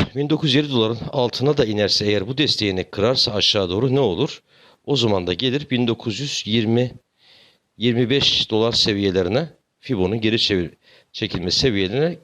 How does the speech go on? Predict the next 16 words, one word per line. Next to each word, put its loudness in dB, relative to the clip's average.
gider. -4
Bin 0
sekiz 0
yüz -2
yetmiş 0
yedi 2
doları 2
o -2
zaman 0
görebiliriz. 0
Onu -2
size 0
söyleyeyim. -2
Ha, -8
bekliyor 2
musun? -4